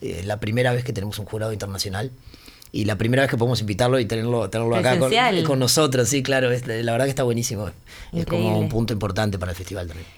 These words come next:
Speaker 2: Que se ha ido expandiendo una, eh, de forma muy grande en los últimos años. Eh, una de las novedades de, de las últimas ediciones son los shows musicales.
Speaker 1: Mm.
Speaker 2: Que, ¿cuáles tendremos esta semana?
Speaker 1: Bueno,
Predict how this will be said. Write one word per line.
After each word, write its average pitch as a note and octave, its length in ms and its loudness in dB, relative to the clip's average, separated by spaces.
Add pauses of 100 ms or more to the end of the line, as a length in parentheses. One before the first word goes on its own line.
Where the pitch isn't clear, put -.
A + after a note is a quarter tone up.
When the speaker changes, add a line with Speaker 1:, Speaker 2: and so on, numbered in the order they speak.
Speaker 2:
Que E3+ 240 -2
se - 120 -2
ha G3 80 4
ido C4+ 140 4
expandiendo G3+ 960 2
una, E3+ 760 2
eh, D3 400 -6
de C#3+ 120 -8
forma G3 280 0
muy F#3+ 200 2
grande G3 340 4
en E3 80 0
los D#3+ 140 -2
últimos D#3+ 400 -2
años. B3+ 540 0
Eh, E3 680 0
una A3 260 0
de F#3+ 80 2
las E3 340 -2
novedades G#3 1300 4
de, D#3+ 220 -2
de E3+ 100 0
las E3 120 0
últimas F#3+ 300 -2
ediciones G#3 460 0
son G3+ 100 -2
los F3+ 140 0
shows E3 240 -2
musicales. D3 560 -2
Speaker 1:
Mm. G2 160 -2 (640)
Speaker 2:
Que, E3+ 260 2
¿cuáles G#3 240 4
tendremos F3 480 2
esta E3 160 0
semana? D#3 460 0
Speaker 1:
Bueno, G#2+ 240 2